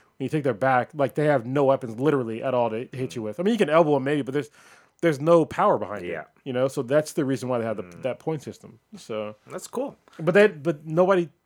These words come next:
Speaker 1: instructors don't tell you that when you do it.
Speaker 2: Hmm.
Speaker 1: You just, you
Speaker 2: You just
Speaker 1: just learn
Speaker 2: learn
Speaker 1: it.
Speaker 2: what, yeah, it's more important to learn why. So, but don't you think that, or do you think that no points and just to submission is the most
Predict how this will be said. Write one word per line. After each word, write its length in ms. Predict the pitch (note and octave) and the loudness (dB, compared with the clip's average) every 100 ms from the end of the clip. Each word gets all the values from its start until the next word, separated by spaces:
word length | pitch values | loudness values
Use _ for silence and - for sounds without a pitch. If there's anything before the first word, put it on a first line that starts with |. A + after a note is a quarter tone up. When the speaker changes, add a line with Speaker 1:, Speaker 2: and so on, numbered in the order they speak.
| _ - | _ -8
Speaker 1:
instructors 480 | D#3 - F#3+ F#3 B2 | -8 -4 -2 -2 0
don't 280 | D3 - - | -2 -4 -8
tell 160 | F#3+ E3+ | -4 -2
you 120 | A2 | -2
that 300 | G#2 F#2+ - | -4 -6 -8
when 140 | B2+ | -8
you 160 | A2+ F#2 | -8 -4
do 180 | E3 B2 | -2 -2
it. 120 | F#2+ | -2
Speaker 2:
Hmm. 60 | C#3 | -2
Speaker 1:
You 80 | |
just, 260 | C#3+ D3+ - - - _ | 0 -2 -4 -20 -20 _
you 140 | D#3 D#3+ | 2 2
Speaker 2:
You 60 | D#3 | 4
just 140 | E3+ B2 | 0 0
Speaker 1:
just 40 | |
learn 240 | A#2 F3 F3+ | 2 4 2
Speaker 2:
learn 20 | |
Speaker 1:
it. 100 | G#2+ | 0
Speaker 2:
what, 220 | G2+ F#2+ A#2 | -4 -6 -4
yeah, 180 | B2+ | -2
it's 100 | A#2 C3+ | -2 -2
more 120 | E3 | -4
important 280 | D#3 D#3 A#2 | -2 -2 -2
to 20 | |
learn 220 | G2+ F#2+ | -4 -4
why. 280 | F2 F2+ F2+ - _ _ | -2 -2 -2 -8 _ _
So, 280 | - G3 F3+ | 0 2 2
but 180 | C#3+ F#3+ | 0 0
don't 240 | A#3+ C4+ | -2 -2
you 80 | C#4+ | -8
think 420 | - G3 G3 - | 0 0 0 -4
that, 420 | D#3 C#3+ - - - _ | -2 -2 -4 -16 -20 _
or 120 | B2 A2 | -2 0
do 120 | C3+ | -2
you 120 | F3+ | -4
think 460 | F3 D3+ C#3 A#2 - - - _ _ _ _ _ _ _ _ | -4 -4 -4 -4 -16 -20 -20 _ _ _ _ _ _ _ _
that 240 | A2 G#2+ G#2 | -2 -2 0
no 220 | A#2+ D3+ | 2 2
points 520 | - B2 A#2 A2 - - | 0 -2 -2 -4 -10 -10
and 240 | F#2+ F#2 | -10 -6
just 300 | G2 G2 - | -6 -6 -10
to 80 | - | -14
submission 600 | G#2 A2 F#2+ G2+ - F2+ | -12 -10 -6 -6 -6 -10
is 140 | E2 - | -12 -14
the 120 | E2+ | -12
most 520 | E2+ E2+ E2+ - - | -6 -6 -6 -12 -20